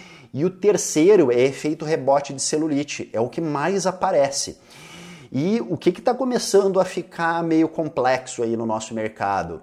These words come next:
É, a, a meninada tá sendo processada, tá sendo processada pelo efeito rebote, né? Então, vamos ten-, também tentar se colocar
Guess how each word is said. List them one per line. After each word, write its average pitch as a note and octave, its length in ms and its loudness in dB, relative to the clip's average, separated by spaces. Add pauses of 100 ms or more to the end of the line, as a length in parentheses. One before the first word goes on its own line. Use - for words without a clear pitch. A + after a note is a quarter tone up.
(120)
É, G2 340 -4
a, G#2+ 500 -2
a - 20 -2
meninada A#2 520 -2
tá - 120 -8
sendo B2 240 -6
processada, B2 1080 -6 (140)
tá E2+ 80 -12
sendo F#2 220 -14
processada - 640 -6
pelo G#2+ 180 -6
efeito F#2+ 320 -10
rebote, F2 520 -8
né? G2+ 220 -12 (480)
Então, D3 360 2 (260)
vamos D3+ 240 0
ten-, G#3+ 160 2
também C#3+ 420 2
tentar C3+ 440 0
se - 140 -6
colocar B2+ 800 0